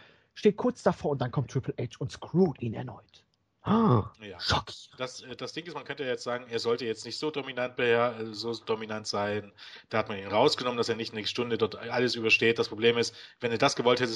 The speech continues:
Speaker 2: dann book ihn einfach nicht als Nummer eins dort rein, was ja vollkommen nö-, unnötig ist. Man weiß es selber nicht. Man möchte, man möchte ihn nicht so dominant darstellen. Auf der anderen Seite möchte man ihn wieder richtig dominant darstellen. Man weiß selber nicht, was man eigentlich möchte.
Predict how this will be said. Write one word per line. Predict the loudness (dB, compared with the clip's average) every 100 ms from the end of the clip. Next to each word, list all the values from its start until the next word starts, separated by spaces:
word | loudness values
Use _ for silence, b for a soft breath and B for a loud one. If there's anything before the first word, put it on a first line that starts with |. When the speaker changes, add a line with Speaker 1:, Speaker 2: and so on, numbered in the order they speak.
| -2
Speaker 2:
dann | -2
book | -2 -4
ihn | -6
einfach | -6 -8
nicht | -8
als | -8
Nummer | -6 -2
eins | -2 0
dort | 2
rein, | 6 6 4 b b
was | -2
ja | 0
vollkommen | 0 0 0 -2
nö-, | -4
unnötig | -4 -4 -4 -4 -4
ist. | -6 -8 -14 b b b b b b -18
Man | -4 2 6
weiß | 6 4
es | 4
selber | 4 4
nicht. | 2
Man | 2 2
möchte, | 0 -2 -4
man | -4
möchte | -6 -8
ihn |
nicht | -12 -14
so | -14 -14
dominant | -10 -6 -4 -2
darstellen. | -2 2 4 4
Auf | -2 -12 -2
der | 0
anderen |
Seite | 2 2
möchte | 2 -2
man | -6
ihn | -6
wieder | -4 -2
richtig | -2 -4 -2
dominant | 0 2 0 2
darstellen. | 0 4 2 2 -6 b b b b b b b _ 0
Man | 4 6
weiß | 6 6
selber | 2 2
nicht, | -2
was | -2 -2
man | -4
eigentlich | -6 -6
möchte. | -10 -10 -14